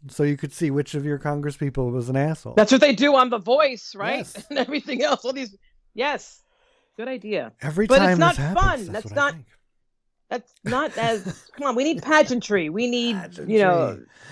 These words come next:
Speaker 1: Well, I don't think we need that much pageantry. And then to know, 'cause then, 'cause I was watching the Senate channel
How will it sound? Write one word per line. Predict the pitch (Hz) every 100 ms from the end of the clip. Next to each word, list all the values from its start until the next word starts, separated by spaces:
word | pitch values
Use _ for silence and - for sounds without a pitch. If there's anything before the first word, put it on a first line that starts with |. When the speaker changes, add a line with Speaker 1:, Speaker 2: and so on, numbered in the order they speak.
| 139 131 131
Speaker 1:
Well, | 131
I | 120 139
don't | 139 131
think | 139 120
we | 123
need | 120
that | 113 113
much | 107 107
pageantry. | - 123 151 127 - - _ _ _ _ -
And | 151 180
then | 220
to | 196
know, | 180 208 214 160 139 -
'cause | 170 156
then, | 254 269
'cause | 165 180
I | 156
was | 214 196
watching | 165 135 131
the | 120
Senate | - 180 143 -
channel | - 117 85 -